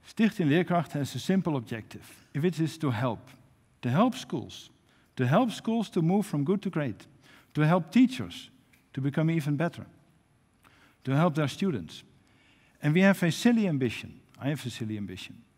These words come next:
And this ambition is not to help one school, not to help ten schools, not to help one hundred schools, but to help thousands of schools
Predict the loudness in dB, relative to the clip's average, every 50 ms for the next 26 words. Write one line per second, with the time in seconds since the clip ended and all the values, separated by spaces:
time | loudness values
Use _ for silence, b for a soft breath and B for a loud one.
0 | _ b b b b b b -6 -4 -2 -2 0 0 2 2 2 2 0 -2 -2
1 | -2 -2 -2 -2 0 0 0 0 0 0 0 -2 -2 -2 -4 -6 -10 -14 -16 -16
2 | -18 -20 _ _ _ _ _ _ _ _ _ _ _ _ _ -2 -2 0 2 2
3 | 2 2 2 0 0 0 2 2 2 2 0 -4 -8 -16 -18 -18 -20 -20 -20 -20
4 | _ _ b b b b b b _ -2 -2 0 2 2 4 4 4 2 2 2
5 | 2 2 2 4 2 2 2 0 -2 -6 -8 -10 -14 -18 -18 -18 -20 -20 -20 b
6 | b b b b b b b -8 -4 -2 0 2 2 2 0 -2 -2 2 4 4
7 | 4 4 2 0 -4 -6 -6 -10 -14 -16 -16 -18 -20 -20 _ -20 -20 -20 -20